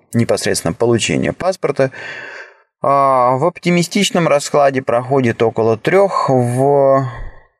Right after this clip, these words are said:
скажем так, реальном, а, раскладе проходит около пяти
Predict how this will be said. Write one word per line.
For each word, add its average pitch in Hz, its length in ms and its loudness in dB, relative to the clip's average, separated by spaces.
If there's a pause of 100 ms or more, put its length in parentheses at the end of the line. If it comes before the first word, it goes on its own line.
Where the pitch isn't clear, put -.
(320)
скажем 113 440 0
так, 101 300 -4
реальном, 131 640 0 (100)
а, - 480 0
раскладе 107 640 -2 (400)
проходит 110 920 -2
около 101 420 -2
пяти 101 680 -4